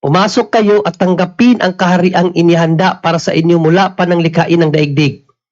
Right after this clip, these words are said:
Sapagkat ako'y inyong pinakain. Noong ako'y nagugutom, ako'y inyong pinainom. Noong ako'y nauuhaw, ako'y inyo-, isang dayuhan at inyong pinatuloy. Ako'y walang maisuot at inyong dinamitan.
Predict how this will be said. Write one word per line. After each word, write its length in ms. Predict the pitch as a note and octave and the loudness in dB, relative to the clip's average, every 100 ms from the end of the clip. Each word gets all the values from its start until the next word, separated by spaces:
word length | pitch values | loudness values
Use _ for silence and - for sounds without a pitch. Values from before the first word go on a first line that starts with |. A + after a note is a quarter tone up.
| - - _ | -20 -20 _
Sapagkat 640 | - D3 - - G#3 G#3 - | -6 -6 -6 -6 -4 -4 -6
ako'y 460 | C#3+ C#3+ A#3 B3+ - | -8 -2 0 0 0
inyong 320 | F#3+ G3+ G3 | 0 2 0
pinakain. 880 | F#3+ E3+ D#3+ E3 D#3+ - B2+ G#2+ G2+ _ _ _ _ _ _ _ _ _ _ | -2 0 0 -2 -4 -2 -4 -4 -10 _ _ _ _ _ _ _ _ _ _
Noong 300 | D3 G3+ A#3+ | 0 2 0
ako'y 320 | - F#3 A3 | -2 -2 0
nagugutom, 880 | G#3 F#3 F3+ F3+ D#4 - E3+ C3+ B2 - _ _ _ | 2 2 0 2 0 2 0 -2 -6 -16 _ _ _
ako'y 320 | _ - G#3 G3 | _ -4 -2 0
inyong 180 | G3+ F#3+ | 0 0
pinainom. 800 | F#3+ F3+ - F#3+ A3 G3+ D3 A#2+ - _ _ _ - | 0 0 0 0 2 0 -2 -6 -10 _ _ _ -2
Noong 200 | G3 G#3+ | 0 0
ako'y 340 | G3 F#3 G#3+ | -2 0 0
nauuhaw, 800 | G3+ F#3 - A#3+ G#3+ G3 D#3 C3+ - _ _ | 0 -2 0 2 2 2 0 -2 -6 _ _
ako'y 320 | F3 F3+ G#3+ G#3+ | -10 -4 -2 0
inyo-, 320 | G3 G3 F3 - - | 2 2 0 -6 -4
isang 400 | F3 A3+ G#3 G3+ | -2 0 0 0
dayuhan 540 | F#3+ A#3 A3 G3 F3+ | 0 2 2 2 0
at 160 | F3+ - | -4 -2
inyong 320 | F3+ F#3 F3+ | 2 2 2
pinatuloy. 720 | F3+ D#3+ D#3+ D3+ D3+ C3 B2+ _ _ _ - - - | 0 -2 0 0 0 0 -4 _ _ _ -20 -12 -6
Ako'y 320 | E3 B3+ B3+ | -2 2 2
walang 340 | A#3+ A#3 A3 | 4 2 2
maisuot 640 | A3 F#3 - - G3+ A3 - | 0 0 -2 -2 0 0 -2
at 160 | F#3 F3+ | -4 0
inyong 340 | F#3+ G3+ G3+ | 2 2 2
dinamitan. 800 | F#3 F3+ E3 D3+ F#3+ F#3+ E3 B2+ | 0 0 -2 -2 0 0 0 -4